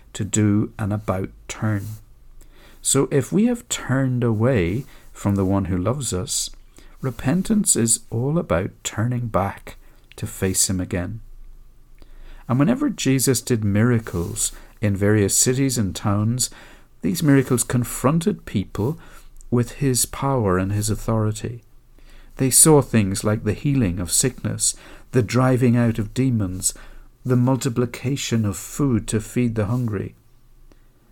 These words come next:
And you would think that seeing those kinds of things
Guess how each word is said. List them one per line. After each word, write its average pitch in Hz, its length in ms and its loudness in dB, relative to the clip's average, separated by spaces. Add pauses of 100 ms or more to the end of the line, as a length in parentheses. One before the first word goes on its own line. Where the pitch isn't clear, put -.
(220)
And 135 160 0
you 247 100 4
would 320 140 4
think - 460 -4 (340)
that 104 300 2 (420)
seeing 139 640 2
those 104 280 2
kinds 156 420 -4
of 131 100 -6
things 87 600 -4